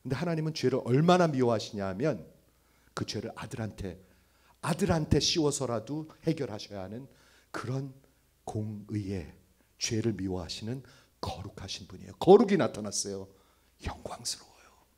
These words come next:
영광스러워요. 십자가는 영광스럽습니다, 여러분. 마지막으로,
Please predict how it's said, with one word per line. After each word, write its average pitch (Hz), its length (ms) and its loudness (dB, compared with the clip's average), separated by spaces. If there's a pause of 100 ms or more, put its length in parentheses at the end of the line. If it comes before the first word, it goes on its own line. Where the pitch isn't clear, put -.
(100)
영광스러워요. 92 640 -20 (800)
십자가는 156 440 -10
영광스럽습니다, 101 840 -16
여러분. - 240 -20 (1080)
마지막으로, 110 640 -8